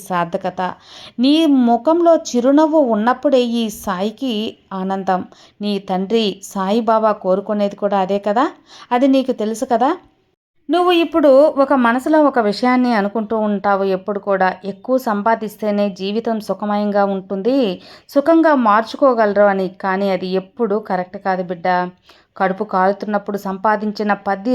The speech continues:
రూపాయలకి ఇచ్చే విలువ కడుపు నిండిన తర్వాత సంపాదించే ఏ పది రూపాయలకి ఉండదు, ఏ వంద రూపాయలకి ఉండదు. ఆ కడుపులో ఆకలి తీరిన తర్వాత ఆ యొక్క మనం ఆ డబ్బు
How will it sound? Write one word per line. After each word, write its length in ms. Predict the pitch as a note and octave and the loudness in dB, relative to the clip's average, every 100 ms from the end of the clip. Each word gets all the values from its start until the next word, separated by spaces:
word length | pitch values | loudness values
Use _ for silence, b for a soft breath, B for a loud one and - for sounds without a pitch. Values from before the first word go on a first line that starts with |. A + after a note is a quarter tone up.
| A3+ | 2
రూపాయలకి 520 | A#3 C#4 C4+ C4 B3+ A3 | 2 2 0 0 -4 -10
ఇచ్చే 180 | G#3+ A3 G3+ | -6 -4 -2
విలువ 240 | G#3 A3 C4+ A3 F#3 B B - C#4 | -2 2 2 2 -2 B B -6 0
కడుపు 260 | D4 F4+ F4 | 2 2 2
నిండిన 300 | D4+ D#4 D4+ C#4+ | 4 4 4 2
తర్వాత 360 | C4 B3+ B3 B3 | 2 2 0 -2
సంపాదించే 640 | A#3 A#3 A#3+ A3+ A3+ A3+ A3+ G3 G3+ | -4 -2 0 0 -2 -2 -2 0 2
ఏ 20 | A#3 B3 - - | 4 2 -2 -4
పది 200 | F#3 A3 | -2 0
రూపాయలకి 580 | B3 B3 A3 G3+ F#3+ G#3+ G3+ | 0 2 0 0 -2 -6 -4
ఉండదు, 280 | F#3 F3+ F3 - B B B A3 C4 | -4 -2 -4 -6 B B B 2 4
ఏ 20 | D4 | 4
వంద 200 | A#3 A#3 C4 | 2 2 4
రూపాయలకి 520 | C4+ C4+ A#3 G#3+ G#3 A#3+ G3+ | 2 4 2 0 0 -2 0
ఉండదు. 300 | F#3+ F3+ F3+ - B B B G3 | -2 -2 -2 -6 B B B 0
ఆ 20 | F#3+ F3+ F#3 | 2 0 0
కడుపులో 400 | F#3+ G3+ A3+ G#3 - F#3 | -2 0 0 0 0 -6
ఆకలి 320 | G#3+ C4+ B3+ G#3+ | -4 0 0 -2
తీరిన 280 | G#3 A3+ G#3+ | -2 -2 0
తర్వాత 380 | G#3 G3 F#3+ F#3+ F#3 F#3+ - G#3 | 2 2 0 0 0 0 -2 0
ఆ 20 | A3 A3+ | 2 2
యొక్క 220 | A3 A3+ G#3 F3 - _ - G3+ | 0 0 0 -2 -10 _ -6 -2
మనం 280 | G3+ G3 F3+ E3+ B B - G#3 | 0 0 -2 -8 B B 0 2
ఆ 20 | G#3+ - - _ F3 | 2 0 -8 _ 0
డబ్బు 240 | G#3+ G#3 | 0 4